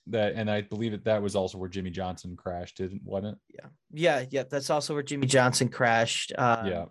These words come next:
Speaker 1: So
Speaker 2: it, it's,
Speaker 1: it was
Speaker 2: it's, I also
Speaker 1: catching out
Speaker 2: think
Speaker 1: the
Speaker 2: it's
Speaker 1: Indy
Speaker 2: right around
Speaker 1: five hundred
Speaker 2: where
Speaker 1: rookies
Speaker 2: Callum,
Speaker 1: of the youngsters.
Speaker 2: yeah, Callum Ilott crashed there as well, too. Uh,
Speaker 1: There you
Speaker 2: but,
Speaker 1: go. So the
Speaker 2: yeah.
Speaker 1: rookies, the rookies and the newbies, they had a rough go.
Speaker 2: Scotty Mack had a really tough day.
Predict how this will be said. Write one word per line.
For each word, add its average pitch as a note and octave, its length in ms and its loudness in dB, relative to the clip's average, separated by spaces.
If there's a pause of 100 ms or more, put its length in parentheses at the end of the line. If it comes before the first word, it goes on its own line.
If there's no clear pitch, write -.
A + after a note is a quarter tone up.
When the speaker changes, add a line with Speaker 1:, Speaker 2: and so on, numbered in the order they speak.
(120)
Speaker 1:
So G2+ 400 4
Speaker 2:
it, - 100 -6 (160)
it's, F3 240 0
Speaker 1:
it A#2+ 60 2
was G3+ 160 4
Speaker 2:
it's, A3+ 60 6
I A#3 60 4
also C4 180 8
Speaker 1:
catching B2 140 6
out A2+ 80 2
Speaker 2:
think B3 160 0
Speaker 1:
the G3+ 140 0
Speaker 2:
it's F#3+ 100 -4
Speaker 1:
Indy A2+ 140 0
Speaker 2:
right F#3+ 160 4
around C#3+ 80 4
Speaker 1:
five F#3 80 2
hundred F#3+ 160 -2
Speaker 2:
where D#3+ 100 -2
Speaker 1:
rookies F#2 320 -4
Speaker 2:
Callum, E3+ 180 0
Speaker 1:
of C#3 60 -6
the F2 40 -6
youngsters. F2 540 -8
Speaker 2:
yeah, - 140 -6 (220)
Callum F3+ 240 2
Ilott D#3 380 2
crashed A#2 340 -10
there A#2 160 -10
as A#2+ 160 -14
well, A#2+ 180 -6
too. A2 300 -10 (560)
Uh, D3 340 4 (400)
Speaker 1:
There G#2 140 4
you F#2+ 80 2
Speaker 2:
but, G2 100 6
Speaker 1:
go. F2 120 0
So A#2 200 0
the G#2+ 60 4
Speaker 2:
yeah. G2+ 100 6
Speaker 1:
rookies, A2 560 0
the A2 100 -10
rookies B2 360 0
and A2 120 0
the G2 60 2
newbies, F#2+ 600 -2 (340)
they G#2+ 120 2
had G2 160 0
a F2+ 60 -2
rough E2+ 240 -4
go. E2+ 300 -10 (440)
Speaker 2:
Scotty A#3+ 580 2
Mack F#3+ 500 -2 (160)
had D3+ 240 -4
a C#3+ 40 -4
really C3 320 -2
tough C3 380 -6
day. A2+ 180 -8